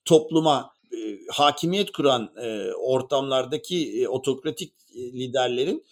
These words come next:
çocukluklarına bakıldığında, ciddi olarak bakılabildiğinde, e, aradaki bir sürü karmaşanın ve, e, propaganda, e, hikayelerinin, e, sıyrılması sonucu bakılabilirse eğer,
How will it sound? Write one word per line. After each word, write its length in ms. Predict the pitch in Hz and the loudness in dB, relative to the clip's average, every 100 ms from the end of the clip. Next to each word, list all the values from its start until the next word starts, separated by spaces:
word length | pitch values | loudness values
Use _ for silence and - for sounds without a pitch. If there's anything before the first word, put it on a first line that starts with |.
| _ _ | _ _
çocukluklarına 800 | - 190 196 208 196 202 185 165 | 4 4 4 -4 -4 0 0 4
bakıldığında, 640 | 165 196 202 170 139 135 170 | 2 4 0 2 0 0 0
ciddi 380 | 123 123 120 180 | -2 -4 6 8
olarak 400 | 143 113 104 110 | 10 6 0 -2
bakılabildiğinde, 960 | 123 120 123 123 120 117 123 107 127 - _ _ - | -2 0 0 0 -4 -2 -2 -2 -4 -6 _ _ -10
e, 120 | 104 | -6
aradaki 500 | 110 110 110 - 117 | -2 -2 -2 -8 -8
bir 40 | |
sürü 300 | 117 117 104 104 | -6 -4 -6 -6
karmaşanın 720 | - 113 107 107 113 110 104 _ _ _ - | -4 -2 -2 -4 -4 -4 -6 _ _ _ -2
ve, 100 | 113 | 0
e, 600 | 110 104 - 95 95 - | 0 -2 -6 -8 -10 -8
propaganda, 800 | - 135 117 117 120 113 113 92 107 | -2 -2 0 -2 -4 0 0 0 -4
e, 180 | 107 104 | -4 -4
hikayelerinin, 800 | 110 110 107 110 110 110 110 - _ | -8 -4 -2 -2 -4 -6 -8 -12 _
e, 160 | 117 101 | -14 -4
sıyrılması 600 | - 120 113 107 104 - | -4 -2 -4 -4 -6 -6
sonucu 360 | - 107 104 | -6 -6 -6
bakılabilirse 720 | 107 - 107 107 117 135 - | -8 -4 -6 -2 0 0 -2
eğer, 280 | 98 87 269 | -6 -6 -8